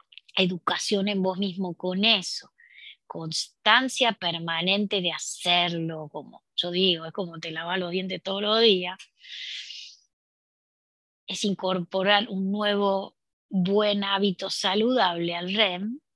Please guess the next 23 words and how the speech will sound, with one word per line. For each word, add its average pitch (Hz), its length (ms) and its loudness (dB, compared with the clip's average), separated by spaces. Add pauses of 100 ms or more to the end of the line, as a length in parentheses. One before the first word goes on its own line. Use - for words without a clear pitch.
(300)
cómo 190 440 0
funciona, 269 800 2 (640)
vos 370 200 6
mismo 403 340 -4 (180)
empezás 302 440 -2
a 320 60 4
generar 240 560 2
ese 302 460 -2 (1500)
vaciamiento 220 1500 2
de 170 80 -2
información 196 880 0
densa 415 420 2 (100)
que 269 100 -4
se 226 160 -6
transforma 220 580 0
en 247 100 0
rápida, 247 760 4
veloz 196 600 0
y 269 100 0
liviana 190 520 -2
para 175 240 -8
la 160 140 -12
célula. - 640 -16